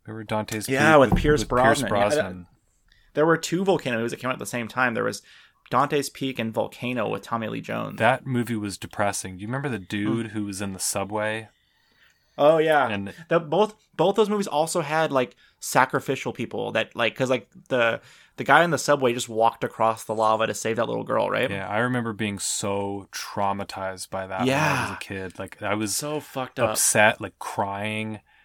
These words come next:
Speaker 1: and
Speaker 2: Mm-hmm.
Speaker 1: stuff, and it, it bothered me for, like, the whole day.
Speaker 2: Yeah. And the, Dante's Peak had the grandma who walked through boiling water.
Speaker 1: Yep.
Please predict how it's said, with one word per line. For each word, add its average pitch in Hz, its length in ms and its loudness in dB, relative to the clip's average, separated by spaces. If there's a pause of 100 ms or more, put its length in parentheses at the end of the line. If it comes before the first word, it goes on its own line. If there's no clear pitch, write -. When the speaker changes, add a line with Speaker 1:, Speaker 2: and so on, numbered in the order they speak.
(260)
Speaker 1:
and 104 140 -4
Speaker 2:
Mm-hmm. 135 100 -2
Speaker 1:
stuff, 98 300 2
and 110 120 -4
it, 107 120 -4 (120)
it 107 180 -6
bothered 110 360 6
me 101 140 -2
for, 101 200 -8
like, 92 420 -10 (220)
the 107 80 -2
whole 104 320 -6
day. 95 500 -4 (680)
Speaker 2:
Yeah. 135 320 -2 (580)
And 160 160 0
the, 156 60 -8
Dante's 160 380 -2
Peak 196 180 -8
had 139 160 -2
the 127 60 -4
grandma 127 500 0
who 120 300 -10
walked 120 500 2
through 127 140 -6
boiling 117 460 -2
water. 107 380 2
Speaker 1:
Yep. 104 300 2